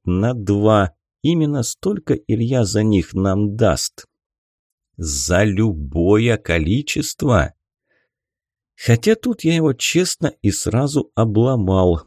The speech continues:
Большого количества и частых поставок не будет. Разве что вот так, от случая к случаю.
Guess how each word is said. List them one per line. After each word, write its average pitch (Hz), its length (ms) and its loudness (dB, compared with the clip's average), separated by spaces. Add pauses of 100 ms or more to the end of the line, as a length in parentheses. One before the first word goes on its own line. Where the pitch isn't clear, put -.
(140)
Большого 123 680 -2
количества 127 680 -4
и 101 120 4
частых - 580 -2 (100)
поставок 104 720 -2
не 87 260 0
будет. 123 500 -2 (260)
Разве 87 340 0
что 73 360 -2
вот 92 360 0
так, - 280 -2
от 113 140 -2
случая 113 480 -2
к - 80 -12
случаю. 101 540 0